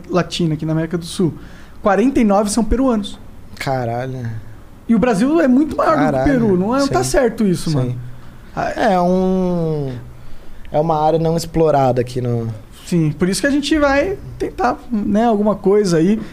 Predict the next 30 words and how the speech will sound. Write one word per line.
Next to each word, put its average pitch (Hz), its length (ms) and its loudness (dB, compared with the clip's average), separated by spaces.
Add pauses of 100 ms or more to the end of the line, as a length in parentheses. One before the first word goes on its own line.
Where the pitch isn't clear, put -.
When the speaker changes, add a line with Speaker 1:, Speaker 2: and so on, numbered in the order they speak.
(140)
Speaker 1:
Quanto 403 200 0
que, 330 160 2
que, - 120 0
que - 80 2
a 370 120 4
gente 294 180 2
precisaria, 226 500 2
assim, 180 160 -2
pra 208 140 -2
montar 202 240 0
uma 175 180 2
org, 156 240 2
assim? 151 200 -4
Se 147 120 -4
a 220 60 2
gente 214 80 0
quisesse 208 260 0
montar 190 220 0
uma 175 180 2
org 180 160 2
de 175 120 0
Dota, 156 360 0
o - 300 -18
que, - 80 -6
que 220 60 -8
você 269 80 0
recomendaria 220 480 2
a 196 40 2
gente 180 380 0 (380)
investir 185 580 -2